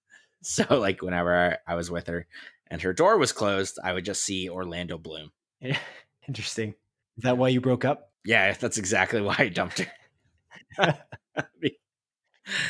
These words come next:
Speaker 1: It's not true.
Speaker 2: Um, oh,
Speaker 1: But
Speaker 2: oh, the movie you started with at the very start of this, uh, of the segment for the new releases,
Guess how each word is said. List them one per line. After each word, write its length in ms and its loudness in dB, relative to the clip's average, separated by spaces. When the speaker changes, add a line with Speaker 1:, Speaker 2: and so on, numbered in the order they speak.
Speaker 1:
It's 160 -14
not 160 -14
true. 220 -8
Speaker 2:
Um, 340 4
oh, 100 6
Speaker 1:
But 120 8
Speaker 2:
oh, 200 6
the 120 4
movie 300 6
you 300 2
started 380 4
with 240 2
at 60 -14
the 80 -2
very 220 4
start 260 0
of 60 0
this, 280 -2
uh, 260 4
of 80 -2
the 80 -2
segment 400 0
for 280 -4
the 120 -2
new 180 -2
releases, 580 -4